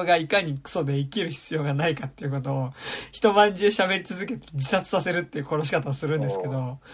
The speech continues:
Speaker 1: だから僕はもうそれを思い出しましたね、その、この、
Speaker 2: <laughs>
Speaker 1: 「お前のコンセプトってなんだよ」みたいな。
Speaker 2: かわいそうだよな、普通に。
Speaker 1: 誰もお前のコンセプトなんて大事にしてないっていうんですよね、そんな。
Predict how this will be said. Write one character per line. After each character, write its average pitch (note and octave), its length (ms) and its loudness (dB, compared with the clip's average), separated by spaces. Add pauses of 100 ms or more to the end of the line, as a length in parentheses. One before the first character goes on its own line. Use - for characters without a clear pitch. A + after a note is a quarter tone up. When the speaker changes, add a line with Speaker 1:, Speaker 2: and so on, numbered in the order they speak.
(220)
Speaker 1:
だ D#3+ 100 -10
か C#3 60 -6
ら C3 40 -4
僕 E3+ 160 0
は A3+ 60 6
も G3+ 60 -2
う E3+ 40 -6
そ - 160 0
れ A3 120 10
を A3 140 8
思 G3+ 220 4
い G3 40 0
出 F#3+ 100 0
し G3+ 80 -6
ま F#3 80 -2
し F#3 60 -10
た - 80 -14
ね、 - 60 -18
そ - 120 -10
の、 C#3 60 -8
こ - 100 -12 (1120)
の、 C#3 240 -4
Speaker 2:
<laughs> - 120 -16 (140)
Speaker 1:
「お D3 120 -4
前 G#3 320 0
の G#3+ 200 2
コ G#3 200 -4
ン G3+ 80 -2
セ D3+ 140 0
プ C#3 60 -8
ト C#3+ 120 -4
っ - 20 -8
て - 140 -6
な C#3+ 160 4
ん D3+ 80 2
だ B2 100 -4
よ」 A2 60 -8 (120)
み - 140 -14
た D3 80 -4
い C3 80 -8 (140)
な。 - 160 -6 (360)
Speaker 2:
か - 200 0
わ C4 100 6
い - 40 4
そ - 140 2
う - 40 2
だ - 80 -4
よ - 60 -14
な、 - 60 -10 (120)
普 - 80 -6
通 - 160 -8
に。 - 200 -16 (960)
Speaker 1:
誰 G#3+ 280 8
も C#4+ 140 6
お A3 120 8
前 B3+ 220 10
の C4+ 140 8
コ C#4+ 140 6
ン C#4 80 6
セ A3+ 120 8
プ A3 80 -8
ト G3 100 2
な F3 80 2
ん D3+ 60 -2
て D#3 100 -2
大 F#3 320 8
事 A3 140 2
に E3 100 0
し - 60 0
て G3 160 4
な E3+ 80 4
い F3+ 140 10
っ A3+ 80 4
て - 160 6
い - 20 12
う F#3 40 6
ん - 20 2
で D#3+ 40 -2
す D3+ 120 -2
よ D3 60 2
ね、 D3 60 0
そ D3 140 -6
ん C#3+ 40 -4
な。 C3+ 240 -6